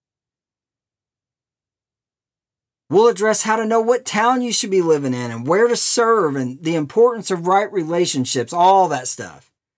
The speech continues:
They're so important. All that stuff's important. All that stuff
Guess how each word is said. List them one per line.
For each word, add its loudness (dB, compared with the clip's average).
They're 2
so 2
important. 0
All 4
that 0
stuff's -2
important. -6
All 4
that -2
stuff 0